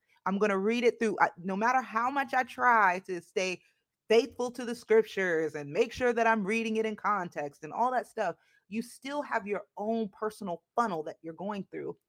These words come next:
And when you read it corporately, uh, it helps to break free a little bit more from that funnel when you hear different perspectives and different lenses. It's amazing. But like you said,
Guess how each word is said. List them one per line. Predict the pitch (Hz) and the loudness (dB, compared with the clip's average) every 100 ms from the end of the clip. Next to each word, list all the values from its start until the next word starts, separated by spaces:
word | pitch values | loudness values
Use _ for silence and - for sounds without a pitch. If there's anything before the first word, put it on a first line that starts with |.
| _ | _
And | 190 | -2
when | 196 214 | 0 0
you | 208 | -2
read | 185 220 254 254 | -2 -2 -2 4
it | 214 | 2
corporately, | - 214 220 196 156 156 151 143 _ _ - | 4 0 2 -2 -4 -8 -10 -16 _ _ 2
uh, | 170 160 - | 4 4 2
it | - | -4
helps | - 233 226 - | 2 4 4 2
to | 208 | -6
break | 139 156 202 214 - _ _ _ _ _ - | -4 -2 0 0 -4 _ _ _ _ _ -8
free | 220 240 240 190 | -6 -4 -4 -2
a | 180 | -4
little | 175 180 | -2 -2
bit | 190 - | -2 -4
more | 156 196 202 160 | -2 0 0 0
from | - 185 | -2 -2
that | 185 156 - | 0 -4 -4
funnel | 202 202 156 | -4 -2 -4
when | 151 | -6
you | 156 160 - | -8 -18 -12
hear | 220 208 170 | -4 -2 -2
different | 156 - - 147 | -6 -12 -14 -14
perspectives | 151 - 185 175 - 151 | -16 -8 -8 -8 -8 -8
and | 151 | -8
different | 147 160 160 | -8 -8 -8
lenses. | 156 165 147 135 - - - _ | -6 -4 -4 -4 -8 -20 -20 _
It's | 240 240 - - - _ _ | 2 2 -2 -18 -20 _ _
amazing. | 180 165 175 196 170 160 | 4 6 4 4 2 0
But | 147 131 | 2 2
like | 160 170 | 2 0
you | |
said, | 185 196 170 | -2 2 2